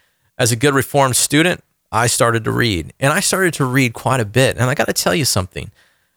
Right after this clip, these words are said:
It, th-, through the process of reading, of beginning to read, uh, guys like Thomas Cranmer, and beginning to read Hugh Latimer, J C Ryle,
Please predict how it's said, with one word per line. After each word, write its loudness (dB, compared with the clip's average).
It, 2
th-, -4
through 2
the 0
process 0
of -2
reading, -2
of -2
beginning 0
to 2
read, 2
uh, 0
guys 0
like -2
Thomas 0
Cranmer, -2
and 0
beginning 0
to 2
read 0
Hugh 2
Latimer, 0
J 0
C 0
Ryle, 0